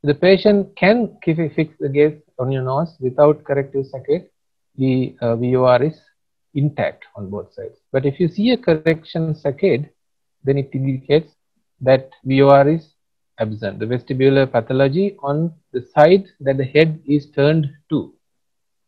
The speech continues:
So the side of the lesion is actually the direction that you are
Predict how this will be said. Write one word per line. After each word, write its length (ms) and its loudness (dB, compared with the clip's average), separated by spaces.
So 200 -6
the 180 -8
side 200 2
of 100 2
the 80 4
lesion 360 -2
is 140 -4
actually 360 -4
the 100 -2
direction 440 -4
that 160 -6
you 80 -4
are 140 -6